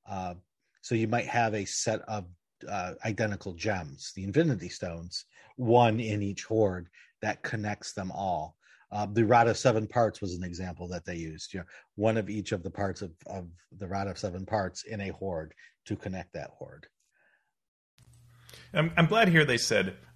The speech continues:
Speaker 2: a dragon often does this, not always, <laughs> right?
Speaker 1: Right.
Speaker 2: Um, which I appreciated. Um, and it's a neat idea. That, like, I like the idea of the, there's a series of portraits of a well-known historical family, right? So if you were to, like,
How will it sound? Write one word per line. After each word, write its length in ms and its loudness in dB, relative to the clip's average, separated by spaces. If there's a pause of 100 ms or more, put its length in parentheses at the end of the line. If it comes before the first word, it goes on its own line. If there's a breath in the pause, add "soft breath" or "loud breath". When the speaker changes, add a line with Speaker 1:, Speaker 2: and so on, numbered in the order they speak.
Speaker 2:
a 40 -6
dragon 440 2
often 540 -2
does 280 -4
this, 380 -10
not 340 0
always, 720 0
<laughs> 20 -18
right? 360 2 (420 loud breath)
Speaker 1:
Right. 220 2
Speaker 2:
Um, 140 2
which 200 4
I 60 4
appreciated. 720 2 (340 loud breath)
Um, 260 4
and 140 8
it's 160 6
a 40 4
neat 200 4
idea. 480 4
That, 160 -2
like, 200 4
I 100 6
like 240 2
the 120 4
idea 300 4
of 200 -4
the, 160 -2
there's 260 -4
a 80 -2
series 420 0
of 200 -8
portraits 640 4
of 240 -2
a 40 -2
well-known 500 0
historical 520 -2
family, 460 0
right? 220 -2
So 80 -2
if 100 -6
you 80 2
were 120 4
to, 100 2
like, 220 4